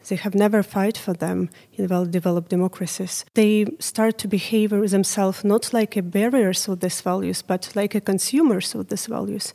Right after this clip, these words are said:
They take it for granted, and that is why they don't understand their real meaning. And this lead to situation that, uh, this,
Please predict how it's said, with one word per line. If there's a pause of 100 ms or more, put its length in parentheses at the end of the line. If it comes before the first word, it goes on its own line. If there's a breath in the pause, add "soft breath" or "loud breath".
(460 loud breath)
They
take
it
for
granted, (100)
and
that
is
why
they
don't
understand
their
real
meaning. (460 loud breath)
And
this
lead
to
situation
that, (480 soft breath)
uh,
this,